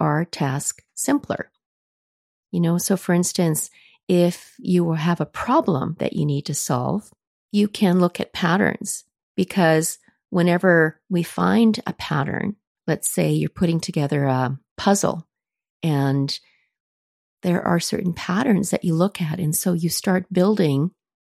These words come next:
the puzzle, you know, so typically you might start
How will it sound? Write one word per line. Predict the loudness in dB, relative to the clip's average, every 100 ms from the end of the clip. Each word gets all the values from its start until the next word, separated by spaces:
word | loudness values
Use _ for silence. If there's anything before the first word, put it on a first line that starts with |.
| _
the | -6
puzzle, | -2 2 2 0 -4 -10 _
you | -2
know, | 0 0
so | -2 -2 -2 -2
typically | -2 0 0 2
you | 2
might | 0 -2
start | -2 0 0 -2